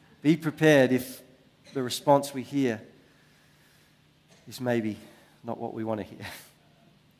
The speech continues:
Take stock. Secondly, remember and reset.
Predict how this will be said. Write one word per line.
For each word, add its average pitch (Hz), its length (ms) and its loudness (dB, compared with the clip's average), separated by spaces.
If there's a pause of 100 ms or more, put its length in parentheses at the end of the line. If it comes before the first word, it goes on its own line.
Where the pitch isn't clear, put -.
(680)
Take 165 220 0
stock. - 380 -4 (960)
Secondly, 151 560 0
remember 170 720 6 (480)
and 127 160 -2
reset. 135 520 0